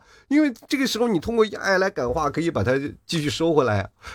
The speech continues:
对吧？对方也可能是因为一些事情啊，就拒绝了啊，并不会去因为这些事情发生口角。但是如果以前渣的人都碰见这个问题，会不会发生口角？那肯定会呀。<laughs> 他说了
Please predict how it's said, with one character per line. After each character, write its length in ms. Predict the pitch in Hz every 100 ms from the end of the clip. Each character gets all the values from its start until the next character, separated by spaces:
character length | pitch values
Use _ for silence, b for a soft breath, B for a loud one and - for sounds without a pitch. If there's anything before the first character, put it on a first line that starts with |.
| -
对 100 | 120
吧？ 60 |
对 160 | 107 151
方 220 | 147 135
也 100 | 98
可 140 | -
能 180 | 82 92
是 100 | 104
因 160 | 127 147
为 80 | 143
一 60 |
些 140 | 123 135
事 180 | -
情 160 | 143 85
啊， 100 | 78
就 140 | 87
拒 220 | 101 240 98
绝 160 | 95
了 200 | 73 76 -
啊， 100 | 98
并 220 | - 175
不 100 | 135
会 140 | 147
去 200 | 123 120 - -
因 140 | 151
为 240 | 151 120
这 180 | 92 143
些 160 | 143 143
事 140 | 127
情 120 | 135
发 160 | 107 123
生 140 | 123
口 180 | - 90
角。 200 | 107 - B B B
但 160 | 302 302
是 80 |
如 140 | 254 277
果 160 | 254 185 -
以 100 | 160
前 220 | 135 185
渣 220 | 220 220
的 80 | 214
人 280 | 170 139 156
都 100 | 165
碰 160 | 156 196
见 100 | 185
这 60 | 175
个 80 |
问 160 | 180 165
题， 80 | 147
会 160 | 160
不 80 | 160
会 80 | 165
发 140 | 143
生 100 | 139
口 140 | 143 123
角？ 120 | 123
那 100 | -
肯 160 | - 196
定 80 | 196
会 160 | 220
呀。 180 | 208 143 -
<laughs> 40 | _
他 480 | 143 240 - - 226
说 140 |
了 80 | 240